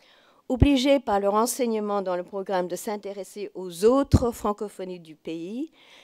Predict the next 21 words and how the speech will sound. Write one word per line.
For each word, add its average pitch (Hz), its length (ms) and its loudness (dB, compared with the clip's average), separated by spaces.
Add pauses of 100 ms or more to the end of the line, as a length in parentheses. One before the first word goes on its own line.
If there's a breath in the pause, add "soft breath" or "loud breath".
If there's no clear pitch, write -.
les 185 80 -6
québécistes 254 800 -6
se 202 100 -14
sont 180 220 -10
canadianisés 185 1080 -6 (460 soft breath)
et 202 80 -6
cela 240 400 0
a 220 80 2
eu 220 100 -6
une 202 160 -4
influence 190 460 -4
sur 185 160 -6
leurs 175 200 -4
recherches. - 680 -12 (680 soft breath)
Le 220 120 -4
collègue 294 360 2
qui 233 180 -6
a 220 60 -4
signé 226 340 0
Le 196 80 -2
conservatisme 208 1160 -2